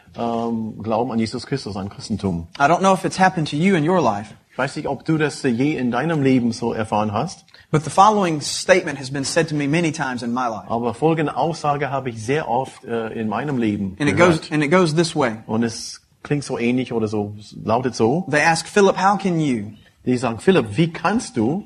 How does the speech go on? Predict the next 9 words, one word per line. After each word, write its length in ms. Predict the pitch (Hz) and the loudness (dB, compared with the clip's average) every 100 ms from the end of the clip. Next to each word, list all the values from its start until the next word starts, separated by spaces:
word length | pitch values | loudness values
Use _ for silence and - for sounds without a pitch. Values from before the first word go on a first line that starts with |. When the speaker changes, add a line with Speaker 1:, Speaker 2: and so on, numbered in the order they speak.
| - | -6
Speaker 2:
as 120 | 143 | -4
a 40 | 135 | 2
well-educated 880 | 143 185 - 175 165 180 160 135 | 6 6 6 2 0 2 0 0
person, 360 | - 139 - 98 | -2 -2 -4 -10
Speaker 1:
als 140 | 104 | -6
eine 260 | 120 117 110 | -2 0 -2
gute, 640 | 101 92 196 196 - 143 139 | -2 2 2 2 -2 -2 -4
ausgebildeter 1000 | - 127 160 156 131 151 156 156 143 143 117 | -2 -2 0 -2 -2 -2 -4 -4 -4 -6 -6
Mensch 420 | 127 190 - - | -4 -4 -8 -10